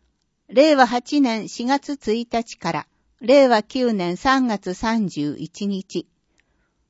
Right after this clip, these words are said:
公園緑地等維持管理員の一部は、九ヶ月間のみ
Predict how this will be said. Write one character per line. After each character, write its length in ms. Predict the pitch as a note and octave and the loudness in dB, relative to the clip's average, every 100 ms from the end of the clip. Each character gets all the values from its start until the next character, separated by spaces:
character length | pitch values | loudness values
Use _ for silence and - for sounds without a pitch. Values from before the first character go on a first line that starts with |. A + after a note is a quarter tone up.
| _ _ | _ _
公 320 | D4+ D4+ D4+ | 0 2 2
園 140 | D4+ | 2
緑 340 | A3 G#3 - C#4+ | 2 -2 -4 -10
地 200 | - - | -10 -12
等 360 | - C4+ G#3+ - | 0 2 2 0
維 120 | C#4+ | -4
持 140 | C#4 A3+ | -4 -8
管 320 | - A3+ A#3+ | -6 -4 -2
理 140 | B3+ | -4
員 300 | - G3+ E3 | -4 -4 -2
の 100 | D#3 | -4
一 340 | - F3+ - A3+ | -6 -10 -6 -4
部 180 | D#3+ | -4
は、 180 | D3 D#3+ _ _ _ _ | -4 -8 _ _ _ _
九 280 | C4 C#4 | -2 -2
ヶ 180 | - C#4+ | 0 0
月 340 | C#4 D4+ _ - | 0 -2 _ -6
間 340 | F3+ F3 F#3 | -4 -2 -2
の 120 | A#3+ | -2
み 180 | A#3 - | -2 -4